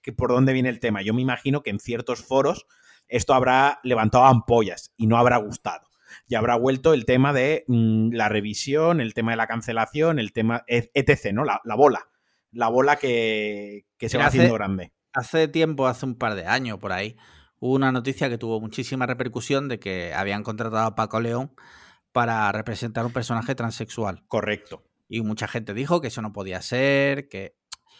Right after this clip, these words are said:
Speaker 1: Que habiendo
Speaker 2: por un
Speaker 1: ac-,
Speaker 2: lado,
Speaker 1: que habiendo
Speaker 2: por, claro,
Speaker 1: actores
Speaker 2: <coughs> actores y actrices transexuales,
Speaker 1: Mm.
Speaker 2: pero por otro lado, o sea, yo eso lo, lo entiendo, ¿vale? Entiendo la naturaleza de donde sale esa petición o esa queja, pero por otro lado, eh,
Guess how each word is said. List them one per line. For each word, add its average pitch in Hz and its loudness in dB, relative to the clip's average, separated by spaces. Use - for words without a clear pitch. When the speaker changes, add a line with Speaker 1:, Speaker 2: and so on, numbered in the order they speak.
Speaker 1:
Que - -2
habiendo 120 8
Speaker 2:
por 247 10
un 262 10
Speaker 1:
ac-, - 10
Speaker 2:
lado, 247 6
Speaker 1:
que 135 0
habiendo 139 6
Speaker 2:
por, 147 6
claro, 160 10
Speaker 1:
actores 139 0
Speaker 2:
<coughs> - -8
actores 139 0
y 113 0
actrices 123 -4
transexuales, 135 -4
Speaker 1:
Mm. 107 -6
Speaker 2:
pero 143 4
por 135 2
otro 160 4
lado, 190 6
o - -20
sea, 131 0
yo 120 -6
eso 139 -8
lo, 107 -8
lo 95 -6
entiendo, 156 -4
¿vale? 127 -6
Entiendo 107 -10
la 101 -2
naturaleza 107 -4
de 113 -4
donde 98 -10
sale 110 -6
esa 117 -10
petición 123 0
o 123 -6
esa 110 -6
queja, 147 -8
pero 120 -2
por 117 -2
otro 123 0
lado, 143 2
eh, 120 -8